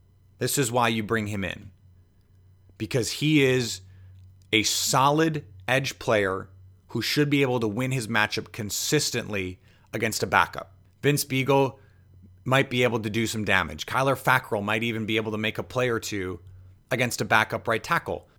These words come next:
Having depth, and this is probably the deepest Packers front seven they've had in a long time, puts them in a position to be able to play well despite injuries. And Tampa Bay on the other side, they're gonna be playing with backups.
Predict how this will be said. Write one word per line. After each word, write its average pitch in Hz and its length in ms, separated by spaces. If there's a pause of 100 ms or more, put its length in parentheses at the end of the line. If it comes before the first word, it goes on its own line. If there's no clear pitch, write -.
(220)
Having 175 400
depth, 123 320
and 104 120
this - 140
is 135 80
probably 127 420
the 107 120
deepest 117 500
Packers 113 380
front 107 240
seven 101 280
they've 98 140
had 101 220
in 98 60
a 92 60
long 104 300
time, - 460 (240)
puts 165 200
them 147 200
in 139 80
a - 20
position 120 480
to - 80
be 107 160
able 104 320 (560)
to 113 80
play 139 300
well 120 240
despite 120 640
injuries. 95 680
And 117 160
Tampa 117 260
Bay 170 160
on 117 120
the 131 80
other 175 140
side, 104 380
they're 113 160
gonna 127 140
be 131 100
playing 120 280
with 135 100
backups. - 560